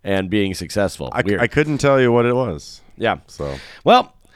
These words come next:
Speaker 1: let's get back to it. And also, i-, you know, it, r-, r-, real quick, it is important to realize that Vanilla Ice, you know, he had gone through the whole thing of needing to prove himself and all that, but he really didn't have any exposure to, like, true, like, haters yet,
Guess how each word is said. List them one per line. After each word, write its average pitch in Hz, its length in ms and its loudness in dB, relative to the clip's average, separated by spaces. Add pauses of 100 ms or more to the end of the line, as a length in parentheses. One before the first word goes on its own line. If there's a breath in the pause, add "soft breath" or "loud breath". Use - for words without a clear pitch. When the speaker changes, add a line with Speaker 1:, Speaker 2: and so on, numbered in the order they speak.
(160 soft breath)
Speaker 1:
let's 143 260 4
get 139 200 2
back 123 280 4
to 104 140 -4
it. 90 220 -8
And 196 160 6
also, 220 420 6
i-, 185 80 0
you 190 260 4
know, 180 100 4
it, 165 180 2 (200)
r-, 156 140 0
r-, 151 120 0
real 151 240 4
quick, 143 220 0
it 139 80 0
is 170 140 2
important 147 580 -2
to 131 100 -2
realize 117 640 4
that 110 260 4
Vanilla 160 500 4
Ice, 139 540 2
you 143 80 -2
know, 131 100 4
he 147 140 4
had 143 160 4
gone 160 240 4
through 151 240 0
the 127 180 4
whole 139 180 2
thing 147 160 0
of 131 80 0
needing 131 220 0
to 110 80 0
prove 143 280 0
himself 151 380 0
and 151 80 0
all 151 120 4
that, 160 260 4 (340 loud breath)
but 190 140 4
he 190 140 2
really 220 360 4
didn't 185 200 0
have 151 340 2
any 151 220 0
exposure 139 640 2
to, 131 140 0
like, 107 420 0 (380)
true, 165 840 6
like, 110 240 2
haters 92 720 -4
yet, 80 280 -6